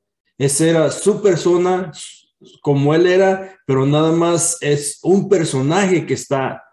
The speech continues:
imitando, ah, para tan bueno que nos, nos engaña. Un, un actor, por ejemplo, mm, un, un actor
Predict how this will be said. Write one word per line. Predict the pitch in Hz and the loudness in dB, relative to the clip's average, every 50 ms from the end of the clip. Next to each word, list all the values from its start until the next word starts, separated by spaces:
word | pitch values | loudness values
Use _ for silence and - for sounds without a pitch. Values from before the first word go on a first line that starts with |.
| _ _ _ _ _ _ | _ _ _ _ _ _
imitando, | - 131 147 143 139 131 127 131 156 156 165 170 170 170 180 185 185 190 185 - - _ _ _ _ _ _ _ _ _ - | -2 0 2 2 2 0 0 -2 -2 0 0 0 2 2 2 2 0 -2 -6 -12 -20 _ _ _ _ _ _ _ _ _ -10
ah, | 127 120 120 123 123 120 - - - - _ _ | -6 -4 -2 -2 -2 -4 -4 -8 -16 -20 _ _
para | - 120 127 131 135 131 127 127 127 - - - - - _ _ _ _ - - - - _ _ _ _ _ _ _ _ _ | -6 -4 -2 -2 0 0 0 0 0 -2 -6 -10 -18 -20 _ _ _ _ -20 -20 -20 -20 _ _ _ _ _ _ _ _ _
tan | - 151 170 185 180 | -4 -2 -2 0 2
bueno | 185 196 196 208 202 202 208 214 214 208 - - - - _ _ _ _ _ _ _ _ - - | 2 2 4 4 4 2 2 2 0 0 -4 -8 -14 -20 _ _ _ _ _ _ _ _ -12 -4
que | - 139 139 139 139 139 135 127 117 - - - - - _ _ _ _ _ _ _ _ _ _ _ _ _ _ _ _ _ _ _ _ _ _ _ | -2 2 4 4 4 4 4 4 2 -2 -6 -14 -20 -20 _ _ _ _ _ _ _ _ _ _ _ _ _ _ _ _ _ _ _ _ _ _ _
nos, | - 135 143 143 131 - - - - - - - | -2 0 2 2 0 0 -2 -2 -4 -6 -8 -6
nos | 135 143 143 135 135 - - | -2 0 2 2 0 0 0
engaña. | 135 127 131 131 175 202 226 202 160 135 - 110 104 - _ - - - - - _ _ _ _ _ _ | 0 0 2 2 2 2 4 2 2 0 -2 -6 -12 -14 _ -20 -20 -20 -20 -20 _ _ _ _ _ _
Un, | - 123 143 156 165 165 160 - - | -2 0 2 4 4 4 2 0 0
un | - 156 165 165 | 0 0 2 2
actor, | 151 - - - 160 170 151 117 101 - - | 0 0 0 0 2 2 2 2 -2 -4 -6
por | - 107 | -6 -4
ejemplo, | 107 139 175 190 - - 131 113 - - - _ _ _ _ _ _ _ _ _ _ _ _ _ _ _ _ _ _ _ _ _ _ - | -2 0 0 0 0 0 -2 -2 -4 -6 -12 _ _ _ _ _ _ _ _ _ _ _ _ _ _ _ _ _ _ _ _ _ _ -4
mm, | - 123 120 117 117 113 110 98 - - _ _ _ _ _ _ _ _ | -2 0 2 2 2 0 -2 -4 -8 -12 _ _ _ _ _ _ _ _
un, | 127 143 160 165 139 - | 0 2 2 2 0 0
un | - 147 160 175 175 | 0 0 2 2 2
actor | 175 156 - - 175 175 180 175 165 - - - - | 0 0 0 2 2 4 4 4 2 0 -4 -12 -16